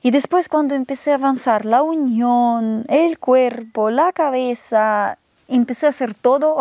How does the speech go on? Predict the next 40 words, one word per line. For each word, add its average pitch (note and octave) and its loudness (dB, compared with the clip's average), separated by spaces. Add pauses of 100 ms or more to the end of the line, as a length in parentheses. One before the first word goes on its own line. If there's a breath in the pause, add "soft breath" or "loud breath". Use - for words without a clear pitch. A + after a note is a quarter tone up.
(240)
<laughs> - -16
a D4+ -2
mi B3 -2
pinta, A3 -2
porque A3 -6 (300 loud breath)
a G#3+ -4
mí A#3+ 0
es A#3+ -4
muy A#3 2
difícil A#3+ -8
seguir A#3+ -6
el A#3 -2
patrón, B3+ -2
me G#3+ 2
aburre G#3+ -2 (460 loud breath)
y A3+ -2
lo A3 2
empiezo A#3+ 0
a - 0
inventar, A3 0
inventar, A3+ 0
inventar. A3 -2 (260 loud breath)
Así B3+ -2
que B3 -2
todo D#4 2
esto G4 -2
como B3+ 0
que B3+ -4
fue C#4+ 2 (260)
por A#3+ 0
idea A#3 0
mía. G3 -4 (420 loud breath)
Ah, G3 0 (160)
lo A#3 2
único E4 -2
que, A#3+ 0 (180)
ah, G#3+ -2
no A#3 2
hice B3+ 0
bien G#3+ -2